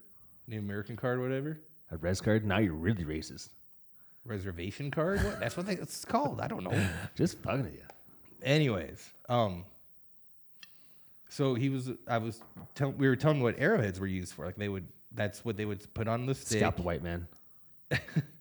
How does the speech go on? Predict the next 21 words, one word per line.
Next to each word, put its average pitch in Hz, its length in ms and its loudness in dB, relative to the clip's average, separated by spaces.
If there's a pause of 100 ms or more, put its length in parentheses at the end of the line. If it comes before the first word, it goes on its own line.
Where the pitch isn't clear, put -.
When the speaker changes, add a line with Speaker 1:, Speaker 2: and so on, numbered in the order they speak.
(320)
Speaker 1:
And 120 180 0
that 117 200 0
they 123 120 6
would 117 140 4
use 123 200 6
it 120 80 6
as 110 200 4
a - 20 -4
bow 104 280 0
and 117 80 -2
arrow, 107 460 0
and 104 180 -2
they 101 80 -2
would 98 160 -6 (280)
kill 123 180 -2
animals 143 400 -2
with 98 180 -6
it. 95 140 -10 (140)
Speaker 2:
And 87 160 -2
white 80 160 -4
man. 85 240 -2